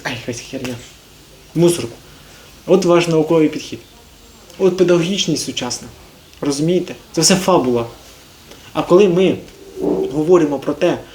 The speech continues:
що можна взяти, створити цей рецепт, зняти відео, як ти його створюєш, я взяв мед, я взяв пилок, я взяв обліпиху, я взяв лимон, попробував змішати.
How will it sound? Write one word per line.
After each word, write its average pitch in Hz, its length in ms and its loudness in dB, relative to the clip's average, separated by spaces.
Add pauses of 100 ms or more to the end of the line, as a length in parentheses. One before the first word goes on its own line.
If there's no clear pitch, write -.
(220)
що 160 300 -2 (100)
можна 170 280 0
взяти, 135 400 -4 (200)
створити 185 440 2
цей 160 180 0
рецепт, 139 380 -2 (180)
зняти 180 360 0
відео, 139 400 2 (340)
як 156 220 0
ти 151 80 0
його 147 120 2
створюєш, 139 540 -2 (240)
я 151 300 2
взяв 135 500 0
мед, 139 360 -2
я 151 200 2
взяв 143 420 -2
пилок, 147 440 0 (100)
я 156 200 2
взяв 151 420 0 (240)
обліпиху, 151 640 2
я 147 180 4
взяв 139 320 0
лимон, 175 340 2 (280)
попробував 156 460 4
змішати. 135 500 -6